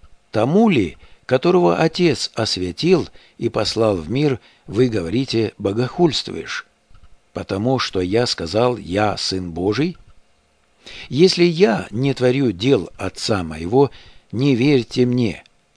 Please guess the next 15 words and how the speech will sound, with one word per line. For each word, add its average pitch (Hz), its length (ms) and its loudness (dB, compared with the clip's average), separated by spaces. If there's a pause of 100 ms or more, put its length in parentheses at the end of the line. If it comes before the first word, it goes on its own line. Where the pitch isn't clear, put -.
(240)
А 104 160 -2
если 113 380 2
творю, 117 500 0 (440)
то 87 120 -6
если 107 380 0
не 123 200 0
верите 87 640 -4 (320)
мне, 110 480 -4 (280)
верьте 110 600 -2
делам 98 420 -2
моим, 98 600 -2 (280)
чтобы 110 380 -2
узнать 98 520 -2 (300)
и 120 120 -2
поверить, 117 600 -2